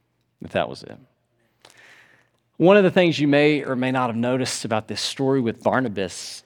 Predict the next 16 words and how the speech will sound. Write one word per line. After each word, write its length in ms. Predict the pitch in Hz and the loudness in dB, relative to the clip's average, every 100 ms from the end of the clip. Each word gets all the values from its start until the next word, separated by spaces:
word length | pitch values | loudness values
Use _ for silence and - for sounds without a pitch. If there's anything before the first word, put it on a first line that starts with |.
| - | -8
was 340 | 117 120 113 | -2 -2 -2
this 360 | 117 113 - - | -6 -6 -4 -4
line 640 | 110 117 135 120 110 104 - | -2 -2 -2 -2 -4 -6 -6
that 200 | 110 95 | -8 -6
the 80 | 107 | -10
Christians 680 | - 175 165 - 110 104 | -4 -4 -4 -6 -8 -6
were 80 | 107 | -10
first 340 | - 147 139 - | -4 -4 -4 -6
called 280 | - 117 | -4 -4
Christians 560 | - 139 - 120 98 - | -2 -6 -4 -6 -6 -8
in 160 | 113 101 | -8 -8
Antioch 760 | - 143 143 110 95 82 92 - _ _ - | -4 -4 -4 -4 -2 -2 -4 -14 _ _ -4
when 180 | 113 | -2
Barnabas 480 | 104 98 98 95 - | 0 0 0 -4 -8
was 160 | 98 - | -12 -6
there. 260 | 113 69 | -6 -6